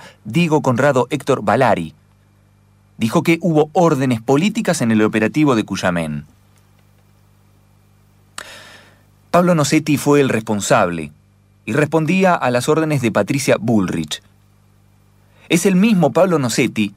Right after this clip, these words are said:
este otro, que además son cobardes,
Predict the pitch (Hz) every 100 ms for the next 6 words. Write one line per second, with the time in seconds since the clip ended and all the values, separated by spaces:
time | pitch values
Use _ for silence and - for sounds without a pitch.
0 | _ _ 156 151 165 180 196 131 139 135
1 | - _ _ _ _ _ _ _ _ _
2 | _ _ _ _ _ _ _ _ - 180
3 | 233 214 190 156 131 120 95 78 76 -